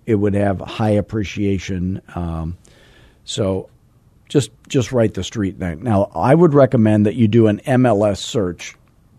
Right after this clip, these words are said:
from back in time. So what I did is I just picked the average prices published in the tax records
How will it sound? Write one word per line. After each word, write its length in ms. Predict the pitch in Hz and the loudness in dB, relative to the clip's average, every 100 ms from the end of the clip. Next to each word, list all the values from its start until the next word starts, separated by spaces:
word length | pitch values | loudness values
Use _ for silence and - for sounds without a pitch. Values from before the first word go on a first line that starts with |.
| _ _ _ | _ _ _
from 340 | - - 120 107 | -12 -6 -6 -4
back 420 | 131 131 131 120 | -2 0 -2 -4
in 160 | 104 | -6
time. 520 | 98 95 76 - - - _ _ _ _ _ _ - - | -6 -8 -10 -14 -20 -20 _ _ _ _ _ _ -16 -8
So 200 | - 117 | 0 2
what 220 | 117 123 | 4 4
I 200 | 151 180 | 4 4
did 420 | 110 92 92 101 - _ _ _ _ _ _ _ - - | 4 2 0 -6 -10 _ _ _ _ _ _ _ -16 -2
is 180 | 107 117 | 0 4
I 160 | 123 | 4
just 300 | 123 120 - | 4 2 0
picked 360 | 120 104 - - - _ _ _ - _ - | 0 0 -2 -14 -20 _ _ _ -20 _ -2
the 200 | 117 - | 0 2
average 600 | 123 135 143 156 147 - | 6 6 6 2 0 -2
prices 640 | - 127 104 - 98 92 - | -2 0 0 -2 -4 -6 -8
published 680 | - 143 127 104 95 - - | 0 2 2 0 -2 -6 -2
in 160 | 120 104 | 2 2
the 100 | 95 | 0
tax 420 | - 156 135 - | -2 -2 -4 -4
records 680 | 101 87 92 82 95 - | -4 -4 -4 -6 -6 -10